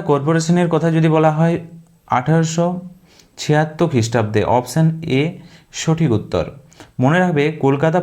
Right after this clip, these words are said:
পৌরসভা আঠারোশো ছিয়াত্তর সালের আইন অনুযায়ী প্রতিষ্ঠা হয়েছিল, যা পরবর্তীকালে আঠারোশো অষ্টাশি সালে কলকাতা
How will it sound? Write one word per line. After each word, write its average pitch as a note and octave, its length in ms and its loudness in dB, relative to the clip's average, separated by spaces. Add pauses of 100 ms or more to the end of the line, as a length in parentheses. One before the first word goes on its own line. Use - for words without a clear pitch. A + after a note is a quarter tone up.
পৌরসভা C3+ 500 2 (200)
আঠারোশো E3+ 340 0 (100)
ছিয়াত্তর D3 460 0
সালের D#3+ 260 2 (200)
আইন D3 180 4 (140)
অনুযায়ী C3+ 400 2
প্রতিষ্ঠা C3+ 480 -2
হয়েছিল, A2+ 320 2 (640)
যা C#3+ 120 4 (160)
পরবর্তীকালে C3+ 800 2 (480)
আঠারোশো E3 420 0 (200)
অষ্টাশি D#3 480 -2
সালে D3 200 4 (260)
কলকাতা F3+ 420 2